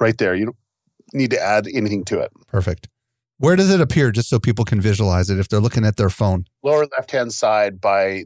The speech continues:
Speaker 1: the name, the channel name.
Speaker 2: Okay, so that's an area where you shouldn't have any text, obviously, then, right? 'Cause
Speaker 1: Right.
Speaker 2: it's gonna be covered up by a subscri-, what does it look like? Is it just the word subscribe?
Speaker 1: Just a little red subscribe.
Speaker 2: Okay.
Speaker 1: So they can just hit it, hit it and hit subscribe.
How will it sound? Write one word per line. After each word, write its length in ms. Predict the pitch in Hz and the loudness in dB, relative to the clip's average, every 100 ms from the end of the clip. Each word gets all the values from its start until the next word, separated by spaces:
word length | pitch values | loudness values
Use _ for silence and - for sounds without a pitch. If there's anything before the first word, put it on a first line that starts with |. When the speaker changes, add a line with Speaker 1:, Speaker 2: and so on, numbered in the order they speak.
| 87 | -8
Speaker 1:
the 140 | 101 | -8
name, 300 | 90 95 92 - | -6 -10 -10 -12
the 80 | 92 | -10
channel 280 | 104 85 | -6 -6
name. 280 | 76 58 - _ - | -8 -10 -14 _ -6
Speaker 2:
Okay, 220 | 120 110 | -2 0
so 140 | - 110 | 0 0
that's 240 | 110 110 | 0 -2
an 100 | 127 | 0
area 200 | 117 107 | 0 2
where 100 | 104 98 | 2 0
you 60 | |
shouldn't 260 | - 113 90 | 0 -2 0
have 180 | 98 90 | 0 0
any 140 | 87 | -2
text, 340 | 82 90 80 - | -4 -4 -4 -6
obviously, 480 | 71 76 76 - 85 | -6 -6 -6 -6 -6
then, 160 | 87 78 | -6 -4
right? 140 | 80 | -4
'Cause 80 | - | -2
Speaker 1:
Right. 60 | 90 | -2
Speaker 2:
it's 80 | 92 | -2
gonna 140 | - | -4
be 80 | 87 | -4
covered 280 | - 90 82 | -4 -4 -2
up 100 | 82 | -4
by 120 | 82 | -4
a 20 | 80 | -6
subscri-, 400 | - - - 107 | -8 -12 -6 -2
what 160 | 107 | -2
does 140 | 123 110 | 0 -2
it 100 | 101 | -2
look 160 | 101 | -4
like? 200 | 90 80 | -4 -2
Is 120 | 92 85 | -4 -4
it 100 | 85 | -4
just 280 | 98 - | -4 -4
the 380 | - 87 85 82 90 | -2 -2 -2 -2 -4
word 300 | 92 92 - | -2 -2 -2
subscribe? 400 | - - 92 113 | -6 -2 0 0
Speaker 1:
Just 180 | - | -2
a 80 | 160 143 | -4 0
little 280 | 143 156 135 | 2 2 2
red 260 | 127 131 - | 0 -2 -10
subscribe. 640 | - 117 - 120 98 101 113 | -8 -8 -4 0 0 -2 -4
Speaker 2:
Okay. 260 | - 95 113 | -2 -2 -2
Speaker 1:
So 200 | - 107 | -6 -4
they 120 | 104 | -4
can 100 | 107 | -4
just 160 | 101 - | -8 -4
hit 180 | 110 98 | -4 -2
it, 100 | - | -4
hit 140 | 107 | -2
it 140 | 98 95 101 | -2 -2 -6
and 180 | 95 | -8
hit 200 | 92 107 | -6 -6
subscribe. 480 | - 95 - 90 90 | -6 -6 0 0 -2